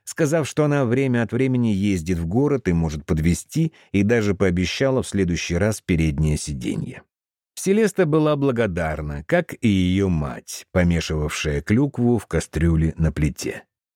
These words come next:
«Вы должны остаться на ужин, это будет моя благодарность», сказала мама Селесты и тут же осознала свою ошибку. «Ой, да что я говорю, ты только вернулся домой,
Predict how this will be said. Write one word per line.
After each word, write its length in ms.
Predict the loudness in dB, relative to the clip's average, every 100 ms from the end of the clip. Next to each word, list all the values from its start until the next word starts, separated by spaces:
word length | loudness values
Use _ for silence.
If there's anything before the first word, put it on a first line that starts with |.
| _ _ _ 0
«Вы 200 | 4 4
должны 380 | 4 2 2 0
остаться 400 | 0 -2 0 0
на 160 | 0
ужин, 400 | 2 0 0 -2
это 220 | -2 0 0
будет 320 | 0 0 0
моя 200 | 0 0
благодарность», 920 | 0 0 0 0 0 -4 -10 -18 -20
сказала 520 | -14 -4 0 2 2 2
мама 260 | 2 0
Селесты 640 | -2 -2 0 -2 -2 -2
и 20 | -2
тут 380 | 0 0 0
же 160 | 0 -2
осознала 640 | -2 -2 -2 0 0 0
свою 360 | 0 -2 -2 -2
ошибку. 540 | -4 -8 -12 -16 -10 0
«Ой, 200 | 2 2
да 160 | 2
что 180 | 0 0
я 120 | 2
говорю, 380 | 2 0 0 0
ты 180 | -2 -2
только 380 | 0 0 0 0
вернулся 520 | 2 0 0 -2 -2
домой, 460 | 0 0 0 -2